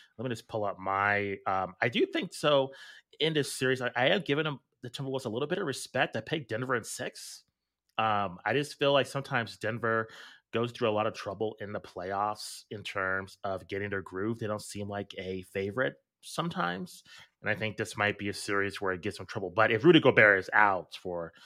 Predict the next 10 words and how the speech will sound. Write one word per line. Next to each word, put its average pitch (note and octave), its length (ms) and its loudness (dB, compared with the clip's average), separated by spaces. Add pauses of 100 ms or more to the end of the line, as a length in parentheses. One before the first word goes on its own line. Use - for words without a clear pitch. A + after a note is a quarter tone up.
(200)
you F#2+ 80 -2
know, F2 120 -2
more G2 320 2
than F2 180 -2
a, F2 160 -6 (100)
a G2 80 0
game F#2+ 340 -6
or E2+ 60 -10
two, F2+ 520 -8
it's, - 300 -8